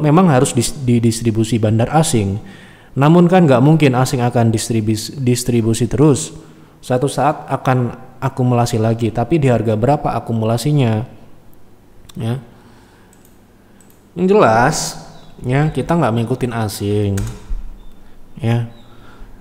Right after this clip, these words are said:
Anda mungkin ingat kasus di Trump terhadap maritim itu di empat ratus, asing akumulasi besar-besaran. Bayangkan kalau orang cuma ngelihat asing dan sebagainya ya pasti terkecoh.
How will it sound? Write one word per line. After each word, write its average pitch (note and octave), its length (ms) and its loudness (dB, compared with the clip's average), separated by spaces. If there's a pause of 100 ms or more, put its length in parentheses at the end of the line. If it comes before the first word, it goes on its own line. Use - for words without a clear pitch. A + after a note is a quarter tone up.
Anda C3+ 160 2
mungkin C#3+ 560 2 (760)
ingat A#2 480 0 (1300)
kasus D3+ 400 0
di B2+ 80 4
Trump B2+ 400 2
terhadap A#2+ 240 2
maritim B2 560 4
itu D#3+ 320 2
di C3+ 240 0
empat C3 320 0
ratus, B2 420 0 (140)
asing C#3 320 2
akumulasi A#2 560 0
besar-besaran. G#2+ 480 -2
Bayangkan D3+ 400 4
kalau B2 320 4
orang A#2+ 240 2
cuma B2 160 0
ngelihat A#2+ 320 0
asing A#2 480 0 (480)
dan A#2 240 0
sebagainya A#2 520 -2
ya G2+ 40 -2
pasti G#2 240 -4
terkecoh. G2+ 720 -6